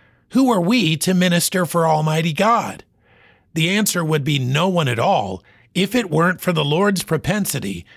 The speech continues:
for turning nothing into something for his own glory. It seems these sentiments have both a hint of humility and reluctance.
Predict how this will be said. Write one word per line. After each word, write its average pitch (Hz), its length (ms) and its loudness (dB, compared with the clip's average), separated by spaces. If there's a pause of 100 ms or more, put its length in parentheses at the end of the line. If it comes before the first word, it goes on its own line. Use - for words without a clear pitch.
(200)
for 170 160 0
turning 165 440 2
nothing 202 380 0
into 170 240 2
something 123 640 -2 (220)
for 185 200 2
his 170 140 0
own 160 220 0
glory. 143 560 0 (800)
It 147 120 -2
seems 208 360 2
these 180 180 0
sentiments 156 580 -2
have 139 260 -2
both 139 280 -4
a 113 60 -2
hint 156 300 -2
of 123 140 -4
humility 196 720 0
and 190 280 0
reluctance. 160 880 -2